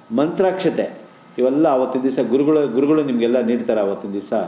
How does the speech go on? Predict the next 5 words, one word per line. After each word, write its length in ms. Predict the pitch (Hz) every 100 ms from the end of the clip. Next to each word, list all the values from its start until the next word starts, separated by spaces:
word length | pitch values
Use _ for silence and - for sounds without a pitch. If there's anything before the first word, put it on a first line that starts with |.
| - - - -
ನಿಮಗೆಲ್ಲ 300 | 104 107 120
ನೀಡ್ತಾರೆ. 800 | 113 117 120 110 95 123 - - - - -
ದಯವಿಟ್ಟು 480 | 123 147 143 151 156 - - - - 117
ನಮ್ಮ 220 | 120 120 98 85 - - - -
ತ್ರಿಮತಸ್ಥ 600 | 117 135 139 139 123 -